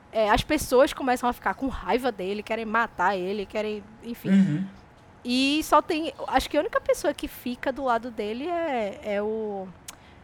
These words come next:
Speaker 1: o jornalista, o Jack, que mesmo
Speaker 2: Jack,
Speaker 1: quando
Speaker 2: né?
Speaker 1: ele, ele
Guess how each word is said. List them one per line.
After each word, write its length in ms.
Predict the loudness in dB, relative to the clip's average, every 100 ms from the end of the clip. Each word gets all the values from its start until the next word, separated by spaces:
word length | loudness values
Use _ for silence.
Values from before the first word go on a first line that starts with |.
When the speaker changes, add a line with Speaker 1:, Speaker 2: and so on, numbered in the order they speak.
| -10
Speaker 1:
o 80 | -2
jornalista, 720 | 2 4 2 -2 2 2 2 -2
o 280 | -2 -4 -2
Jack, 400 | 2 2 2 -8 -20 -20 -20 -20 -8 -4
que 80 | 2
mesmo 300 | 4 6 4
Speaker 2:
Jack, 100 | 4
Speaker 1:
quando 180 | 4
Speaker 2:
né? 60 | 4
Speaker 1:
ele, 280 | 0 0 -2 0
ele 500 | 0 0 -4 -6